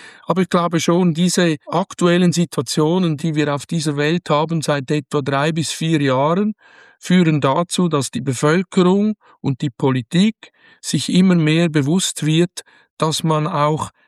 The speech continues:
selber etwas tun muss und selber etwas haben muss und seine Abhängigkeit möglichst reduzieren muss, respektive möglichst die Abhängigkeiten verteilen sollte.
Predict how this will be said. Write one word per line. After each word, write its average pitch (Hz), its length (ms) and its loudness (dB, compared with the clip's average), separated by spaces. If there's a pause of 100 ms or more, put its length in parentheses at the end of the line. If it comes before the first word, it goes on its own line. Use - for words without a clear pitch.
selber 160 680 0 (120)
etwas 160 540 -4
tun 160 380 -2
muss 143 260 -4
und 139 240 -4
selber 160 460 -2
etwas 151 440 -6
haben 143 320 -4
muss 147 300 -6
und 139 180 -6
seine 135 320 -4
Abhängigkeit 151 840 -4 (100)
möglichst 143 560 -4 (420)
reduzieren 165 800 0
muss, 147 400 -4 (500)
respektive 143 760 -2
möglichst 139 580 -2
die 117 100 -4
Abhängigkeiten 131 840 -4
verteilen 127 560 -6
sollte. 110 460 -8